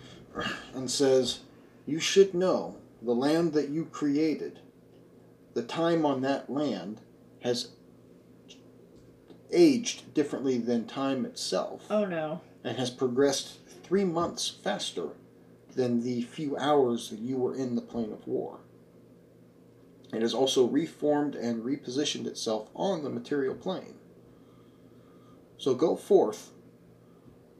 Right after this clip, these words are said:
Speaker 1: and let your next adventure await." And throws your ship. Now, you guys don't feel the force of that. You just see yourselves go into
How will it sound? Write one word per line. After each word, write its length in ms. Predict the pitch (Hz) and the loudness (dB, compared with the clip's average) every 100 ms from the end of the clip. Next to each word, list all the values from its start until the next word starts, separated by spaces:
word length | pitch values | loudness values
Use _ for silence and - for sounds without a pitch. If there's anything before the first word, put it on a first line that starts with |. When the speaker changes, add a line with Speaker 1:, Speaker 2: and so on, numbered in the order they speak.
| - - | -18 -6
Speaker 1:
and 120 | 131 | 0
let 140 | 151 | 4
your 160 | 175 151 | 6 6
next 260 | 170 175 | 4 0
adventure 540 | 170 151 156 170 117 113 | -2 2 0 2 -4 -2
await." 540 | 131 143 151 - - - - - - - - 123 | 0 0 0 -4 -16 -20 -20 -20 -20 -20 -12 -4
And 400 | 117 101 92 - - | -2 -2 -4 -10 -18
throws 920 | - - - 127 147 180 170 135 120 - | -14 -12 -10 4 12 12 12 12 4 0
your 220 | 131 123 | 0 0
ship. 380 | - 151 120 - | 2 2 2 0
Now, 120 | 110 | -6
you 180 | 117 190 | 0 10
guys 260 | 196 180 143 | 12 12 10
don't 220 | 151 156 | 4 2
feel 480 | - - 185 175 143 | -8 -4 6 6 6
the 100 | 123 | 2
force 500 | - 180 165 135 - | 2 6 6 4 0
of 280 | 127 117 | -2 -2
that. 320 | 120 104 85 - - - | 0 2 0 -8 -20 -8
You 140 | 147 170 | 0 10
just 320 | 170 151 - | 12 12 8
see 160 | 208 | 4
yourselves 720 | 190 160 147 - 151 139 123 | 6 6 6 6 6 6 0
go 280 | 120 151 143 | 4 8 8
into 880 | 143 143 139 - 143 135 131 123 120 | 8 4 2 0 0 2 2 0 -2